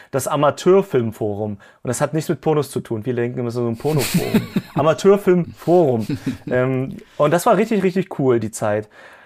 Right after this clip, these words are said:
Speaker 1: Ähm, genau. Ja, wie gesagt, dann, äh,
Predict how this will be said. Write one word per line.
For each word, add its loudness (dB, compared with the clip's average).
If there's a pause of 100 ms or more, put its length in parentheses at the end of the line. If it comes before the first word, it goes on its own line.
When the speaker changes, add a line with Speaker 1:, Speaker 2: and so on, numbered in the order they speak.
(260)
Speaker 1:
Ähm, 0
genau. 2 (280)
Ja, 0
wie 0
gesagt, 2
dann, 0 (920)
äh, -14